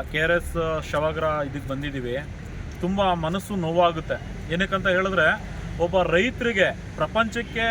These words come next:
ಅನ್ನ ಕೊಡುವಂಥ ಅನ್ನದಾತ, ಅನ್ನ ಪ್ರಭುಗೆ ಸುರಕ್ಷೆ ಇಲ್ಲ, ರಕ್ಷಣೆ ಇಲ್ಲ ಅಂತ ಹೇಳಿದ್ರೆ, ಈ ನಾಲಾಯಕ್ ಸರ್ಕಾರಗಳು ಏನ್ ಮಾಡ್ತಿದ್ದಾವೆ, ನಾಲಾಯಕ್ ಅಧಿಕಾರಿಗಳು ಏನ್ ಮಾಡ್ತಿದ್ದಾರೆ ಅನ್ನೋದು ನಮಗೆಲ್ಲ ಪ್ರಶ್ನೆ ಬರ್ತಿದೆ. ಏನು ಇವತ್ತಿನ ದಿನ ಐದು ದಾಳಿಗಳಾಗಿವೆ, ಅದೆಲ್ಲ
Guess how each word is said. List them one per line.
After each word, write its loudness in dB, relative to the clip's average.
ಅನ್ನ 4
ಕೊಡುವಂಥ -2
ಅನ್ನದಾತ, 2
ಅನ್ನ 2
ಪ್ರಭುಗೆ 2
ಸುರಕ್ಷೆ 2
ಇಲ್ಲ, 2
ರಕ್ಷಣೆ 2
ಇಲ್ಲ 0
ಅಂತ 0
ಹೇಳಿದ್ರೆ, -2
ಈ -2
ನಾಲಾಯಕ್ 4
ಸರ್ಕಾರಗಳು 0
ಏನ್ -4
ಮಾಡ್ತಿದ್ದಾವೆ, -4
ನಾಲಾಯಕ್ 4
ಅಧಿಕಾರಿಗಳು 2
ಏನ್ -2
ಮಾಡ್ತಿದ್ದಾರೆ -2
ಅನ್ನೋದು -4
ನಮಗೆಲ್ಲ -2
ಪ್ರಶ್ನೆ -6
ಬರ್ತಿದೆ. -8
ಏನು 2
ಇವತ್ತಿನ -4
ದಿನ -2
ಐದು 0
ದಾಳಿಗಳಾಗಿವೆ, 2
ಅದೆಲ್ಲ -4